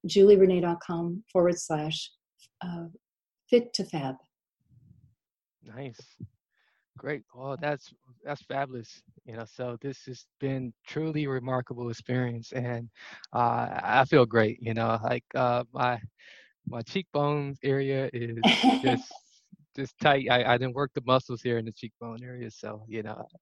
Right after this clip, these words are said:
Speaker 2: I, you know, I'm, I'm going to get asked why am I smiling too much. <laughs> So, uh, you know, because this has been one of those, one of those interviews. So, uh, greatly appreciate you. You know, you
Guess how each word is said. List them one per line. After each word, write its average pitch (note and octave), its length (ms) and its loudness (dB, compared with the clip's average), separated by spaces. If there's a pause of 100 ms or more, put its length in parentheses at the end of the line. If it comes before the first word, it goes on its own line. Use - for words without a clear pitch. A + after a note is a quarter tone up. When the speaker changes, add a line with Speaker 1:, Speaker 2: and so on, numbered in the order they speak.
(500)
Speaker 2:
I, - 160 -10
you B2 160 -6
know, A#2 60 -6
I'm, B2 340 -2
I'm A#2 120 -12
going C3 200 -4
to B2+ 80 0
get B2 140 4
asked B2+ 320 0
why B2 160 -6
am A#2+ 100 -10
I A#2 40 -14
smiling B2+ 360 -8 (100)
too A#2 120 -10 (140)
much. - 720 8
<laughs> - 60 2 (1120)
So, - 140 -4 (100)
uh, - 160 6 (300)
you F3+ 60 2
know, F3 160 10
because D#3+ 300 2
this E3 180 -4
has - 120 -20
been D#3+ 220 4
one D#3 140 6
of D3 60 10
those, D3 220 10 (240)
one C3+ 160 4
of C#3 60 4
those C#3 200 8
interviews. A2 480 2
So, A#2+ 360 0
uh, B2 340 4 (240)
greatly F#3+ 280 10
appreciate E3 600 6
you. D#3 160 2
You D3 140 2
know, B2+ 120 4
you B2 120 -4